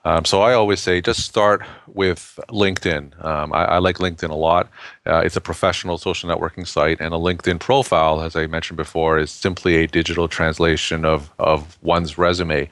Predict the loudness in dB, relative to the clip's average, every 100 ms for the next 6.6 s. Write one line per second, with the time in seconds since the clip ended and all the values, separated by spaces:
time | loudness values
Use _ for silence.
0 | -10 -14 -14 -4 -4 0 2 4 4 4
1 | 2 -2 -4 0 0 2 2 4 2 0
2 | 2 2 0 -4 -2 -4 -2 0 0 -2
3 | -4 -4 -4 -4 -6 -16 -20 -8 -2 0
4 | 2 2 2 2 2 2 0 -2 -2 -2
5 | 0 0 0 -4 -10 -10 -8 -10 -10 -12
6 | -6 -6 -4 -2 -2 -4